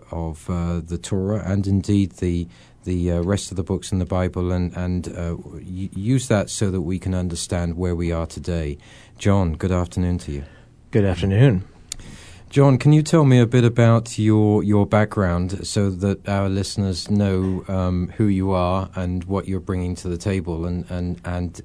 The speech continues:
Speaker 1: in, uh, uh, particular try and just, uh,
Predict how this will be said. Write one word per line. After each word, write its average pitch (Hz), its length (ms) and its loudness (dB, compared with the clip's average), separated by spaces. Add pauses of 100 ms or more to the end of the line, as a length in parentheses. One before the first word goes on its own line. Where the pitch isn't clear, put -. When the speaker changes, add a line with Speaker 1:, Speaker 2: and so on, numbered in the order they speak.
Speaker 1:
in, 92 420 -2 (560)
uh, 85 480 -6 (440)
uh, - 100 -20 (380)
particular 117 600 4
try 104 400 4 (180)
and 95 200 -2
just, - 480 -4
uh, 90 500 -2